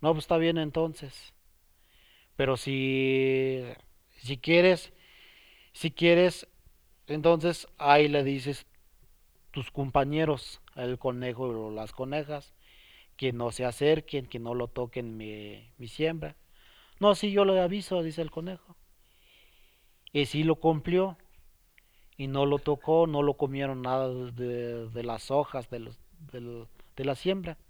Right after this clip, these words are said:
Y dio la cosecha. Y al otro año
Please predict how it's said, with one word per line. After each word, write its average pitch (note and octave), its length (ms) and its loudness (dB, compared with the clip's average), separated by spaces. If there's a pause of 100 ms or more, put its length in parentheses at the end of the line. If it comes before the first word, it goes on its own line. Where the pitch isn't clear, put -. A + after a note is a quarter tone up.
(1080)
Y D3 180 -2
dio C3+ 220 2
la C#3 160 4
cosecha. D#3+ 580 -2 (800)
Y C#3 120 0
al D#3+ 200 8
otro F3 340 6
año F3 440 4